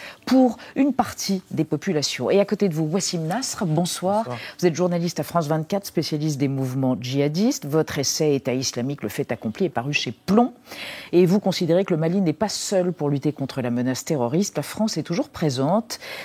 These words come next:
Speaker 1: dites-vous, mais il est logique qu'elle se désengage du Nord puisque les combats ont lieu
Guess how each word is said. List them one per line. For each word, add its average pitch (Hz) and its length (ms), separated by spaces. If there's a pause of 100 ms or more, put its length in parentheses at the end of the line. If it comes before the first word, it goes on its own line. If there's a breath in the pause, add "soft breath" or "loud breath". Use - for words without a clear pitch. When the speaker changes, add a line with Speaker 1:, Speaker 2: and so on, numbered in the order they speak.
Speaker 1:
dites-vous, 156 540
mais 170 200
il 196 160
est 247 80
logique 160 340
qu'elle 147 120
se 139 140
désengage 156 480
du 151 120
Nord 233 160
puisque - 220
les 139 140
combats 202 480
ont 160 180
lieu 165 360